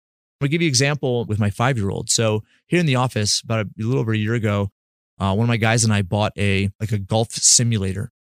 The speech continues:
and we have been looking one for a while. And we have massive office space. I mean, we lease out about ten thousand square feet. We have thirty thousand total. But the reason why we have such a massive office space is because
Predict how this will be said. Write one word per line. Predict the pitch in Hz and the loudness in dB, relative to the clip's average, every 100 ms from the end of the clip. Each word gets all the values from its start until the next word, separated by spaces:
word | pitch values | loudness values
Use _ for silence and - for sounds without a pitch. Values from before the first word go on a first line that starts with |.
| _ | _
and | 104 98 101 | -2 0 0
we | 113 | 2
have | 117 | 0
been | 98 | 2
looking | 101 107 | 0 2
one | 101 98 | 2 0
for | - | -2
a | 98 | -4
while. | 98 98 - | -2 -4 -2
And | 104 | -2
we | 107 147 | 0 0
have | 123 | 0
massive | 104 107 113 120 107 | 0 2 4 4 4
office | 101 104 92 - | 2 0 2 0
space. | - 95 92 | 0 -2 0
I | 101 | 0
mean, | 101 | 2
we | 107 | 2
lease | 113 117 | 2 2
out | 113 | 2
about | 101 90 | 0 -2
ten | 113 | -2
thousand | 104 104 98 | 0 0 0
square | - 104 | -2 -4
feet. | - 101 | -2 -4
We | 101 | -2
have | 98 - _ - | -4 -8 _ -2
thirty | 117 110 | 0 0
thousand | 107 104 92 95 | 0 0 0 -2
total. | 101 101 95 | 0 -2 -2
But | - 101 92 | -4 -6 -6
the | - 95 | -10 -4
reason | 117 156 | 0 2
why | 131 | 2
we | 120 | 2
have | 131 | 2
such | - 123 | 0 0
a | 104 | 0
massive | 113 110 | 0 2
office | 139 156 123 | 2 0 -2
space | 113 110 | -2 -2
is | 113 | -2
because | 104 104 101 - | -2 0 2 0